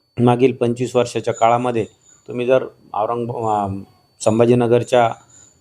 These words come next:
इतर नगरपालिकेचा जर तुलना केली, तर वैजापूर नगरपालिका ही अत्यंत उत्तमपणे, अं, चांगल्या कारभाराची, अ ग्रेडची आणि आतापर्यंतच्या महाराष्ट्र लेवलवरचे कमीत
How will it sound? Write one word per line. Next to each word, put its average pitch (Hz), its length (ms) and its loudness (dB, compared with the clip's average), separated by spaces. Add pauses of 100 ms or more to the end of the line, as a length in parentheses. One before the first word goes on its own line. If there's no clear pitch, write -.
(140)
इतर 127 300 2
नगरपालिकेचा 135 880 0
जर 117 200 -4
तुलना 120 340 -8
केली, 123 320 -2
तर 110 240 -14
वैजापूर 117 500 -2
नगरपालिका 123 680 -2
ही 131 280 -6
अत्यंत 135 540 -6
उत्तमपणे, 131 840 0 (500)
अं, 107 140 -2
चांगल्या 131 460 2
कारभाराची, 127 800 -2 (380)
अ 151 240 2
ग्रेडची 156 680 0 (320)
आणि 139 260 -10
आतापर्यंतच्या 139 760 -4
महाराष्ट्र 131 580 0
लेवलवरचे 131 600 -2
कमीत 135 280 -6